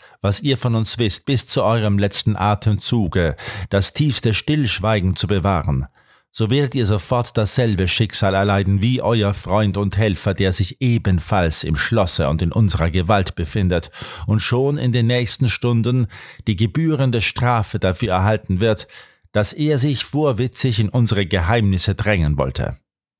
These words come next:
Bei den letzten Worten des Polizeichefs schrie Miss Kathleen entsetzt auf. "Oh, ihr Unmenschen",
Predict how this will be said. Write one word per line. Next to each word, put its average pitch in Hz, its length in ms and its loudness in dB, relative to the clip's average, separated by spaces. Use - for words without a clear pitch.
Bei 120 80 0
den 139 120 0
letzten 147 420 0
Worten 139 320 0
des 117 200 0
Polizeichefs 117 920 0
schrie 123 320 0
Miss 117 260 0
Kathleen 113 480 0
entsetzt 104 520 0
auf. 80 360 -2
"Oh, 135 220 -2
ihr 135 260 -2
Unmenschen", 113 840 0